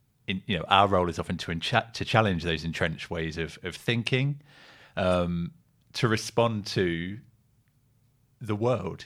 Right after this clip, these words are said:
you know, the world that is radically changing. Um, you know, user, customer, audience expectations are radically changing. Um, it feels like the last fifteen months of, of pandemic has,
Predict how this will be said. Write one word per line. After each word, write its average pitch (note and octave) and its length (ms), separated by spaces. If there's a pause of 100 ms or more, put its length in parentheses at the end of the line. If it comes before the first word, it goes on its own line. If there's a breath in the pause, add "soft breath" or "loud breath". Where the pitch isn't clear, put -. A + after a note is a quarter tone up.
you G2+ 140
know, F2+ 200
the G2+ 160
world G#2+ 460
that G#2 140
is F#2 180
radically F#2+ 440
changing. D#2+ 680 (560 soft breath)
Um, E2+ 580 (300)
you F#2+ 100
know, E2+ 220 (180)
user, G2 600
customer, F#2+ 720
audience G2 400
expectations - 760
are E2+ 60
radically F2+ 480
changing. - 600 (800 soft breath)
Um, E2+ 540 (640)
it A#2 160
feels G2 380
like F2 460 (560)
the G2 100
last F#2+ 360
fifteen E2+ 420
months E2+ 440
of, E2 320
of F2 180
pandemic E2 760
has, E2+ 720